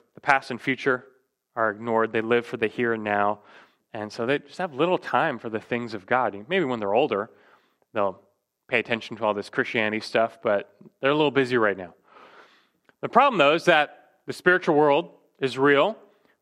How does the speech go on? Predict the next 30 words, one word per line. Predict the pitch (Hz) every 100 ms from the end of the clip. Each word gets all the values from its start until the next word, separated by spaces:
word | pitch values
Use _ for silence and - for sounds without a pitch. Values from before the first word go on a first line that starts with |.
| _
Their | - 107
souls | - - 127 123 156 156
are | 160 156
real. | 139 175 196
Sin | - - 120 131
is | 147
real. | 131 160 202
God | - 104 113
is | 135 123
real. | 143 196
Satan | 202 - - 135 151
is | 160 147
real. | 165 214
Spiritual | - 151 135 117
warfare | 107 123 135 - 170
is | 170 151
real. | 165 214 240 - - _ -
All | 220
these | 269 240
things | 226 165
are | 123
real, | 180 254
and | 151 135 -
that | 143
should | - 131 - - _
vastly | 107 156 226 262 185 -
impact | 202 220 170 127 - -
how | - 131 156
you | 160 131 107
live | 180 202 104